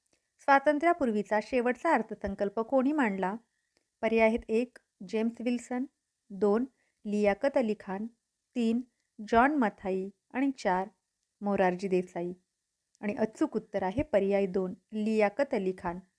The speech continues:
स्वातंत्र्यापूर्वीचा शेवटचा अर्थसंकल्प लियाकत अली खान यांनी मांडलेला आहे,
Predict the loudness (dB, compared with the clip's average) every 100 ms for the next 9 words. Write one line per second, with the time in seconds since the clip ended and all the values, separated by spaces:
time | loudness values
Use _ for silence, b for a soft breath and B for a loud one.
0 | _ _ _ _ _ 0 2 2 0 0
1 | 0 2 -2 -2 -4 -6 -6 -2 0 4
2 | 2 2 2 2 0 -6 -6 -6 -8 -2
3 | -2 2 2 2 2 0 2 2 -2 -4
4 | -6 -4 -2 0 2 2 0 0 -2 0
5 | 0 -2 -8